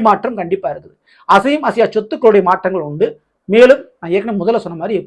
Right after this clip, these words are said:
படிக்கிற மாணவர்களுக்கு திடீர்னு படிக்கிற இடத்த, ஸ்கூலோ காலேஜோ ஹாஸ்டலோ மாற்றத்தை அந்த செய்ய வேண்டிய அவசியம் ஏற்படும். ஓகேங்களா? அதுக்கு அங்க படிக்கிற இடத்துல இருக்கக்கூடிய பிரச்சனைகள். ஓகேங்களா? So, இதுலலாம் கண்ணு கருத்து மேற்கொண்டு வழிபாடுன்னு எடுத்துக்கிட்டா இந்த கேட்ட நட்சத்திரக்காரங்க தவறாமல்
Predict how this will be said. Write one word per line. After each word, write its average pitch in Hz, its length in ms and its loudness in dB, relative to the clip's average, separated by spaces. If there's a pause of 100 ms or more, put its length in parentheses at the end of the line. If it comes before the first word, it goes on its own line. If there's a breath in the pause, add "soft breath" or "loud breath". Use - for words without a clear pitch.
படிக்கிற 254 340 -2
மாணவர்களுக்கு 202 420 0
திடீர்னு 254 280 -2 (100)
படிக்கிற 262 320 0 (120)
இடத்த, 208 280 -2 (140)
ஸ்கூலோ 208 340 4 (140)
காலேஜோ 185 380 4 (500)
ஹாஸ்டலோ 208 360 4 (380)
மாற்றத்தை 277 560 4 (380)
அந்த 185 280 0
செய்ய 196 160 4
வேண்டிய 202 220 2
அவசியம் 214 360 -6
ஏற்படும். 156 320 -10 (300)
ஓகேங்களா? 180 300 0 (180)
அதுக்கு 202 260 -4 (200)
அங்க 190 120 -4 (120)
படிக்கிற 262 240 -6
இடத்துல 196 180 -4
இருக்கக்கூடிய 185 300 -4 (100)
பிரச்சனைகள். 135 480 -18 (320)
ஓகேங்களா? 143 320 -10 (440 soft breath)
So, - 120 2
இதுலலாம் 247 320 6
கண்ணு 226 200 0
கருத்து 202 500 -4
மேற்கொண்டு 233 360 2 (140)
வழிபாடுன்னு 285 600 6
எடுத்துக்கிட்டா 170 360 -6 (420)
இந்த 202 140 -2
கேட்ட 285 180 6
நட்சத்திரக்காரங்க 220 440 -6
தவறாமல் 226 400 2